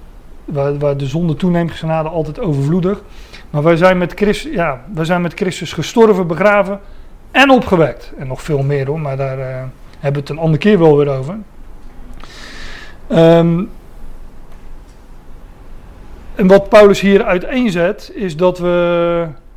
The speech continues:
ja, dat, dat hij onze Heer is. Dat we dood zijn en gestorven voor de zonde en levend voor God in Christus Jezus, onze Heer. En dan, eh, ja, dan leef je dus ook uit genade en speelt, eh,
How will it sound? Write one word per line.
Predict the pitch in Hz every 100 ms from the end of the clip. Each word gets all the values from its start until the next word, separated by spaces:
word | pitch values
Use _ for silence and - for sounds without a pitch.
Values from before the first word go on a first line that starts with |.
| - -
ja, | - 156
dat, | 175 147 -
dat | 190 170
hij | 131 160 240 240
onze | 208 180 165
Heer | 156 147
is. | 131
Dat | 170 160
we | 156 151 135
dood | 208 254 -
zijn | 214 185 180
en | 151
gestorven | - - 226 214 185
voor | 165 175
de | 170
zonde | 160 165 165
en | - 151 147 151 175
levend | 208 214 180 180
voor | - 165
God | 139 175 175
in | - 170
Christus | 170 165 - 135
Jezus, | 156 151 147 147 - - - - -
onze | 202 151 139
Heer. | 135 120 107 - - - - -
En | 175 139
dan, | 143 139 139
eh, | 131 131 131 127 - -
ja, | 180 143
dan | 156 156
leef | 190 202 165
je | 175
dus | 170 180
ook | 170 -
uit | 170 -
genade | 180 190 170 165
en | 170
speelt, | - 180 165 165
eh, | 165 156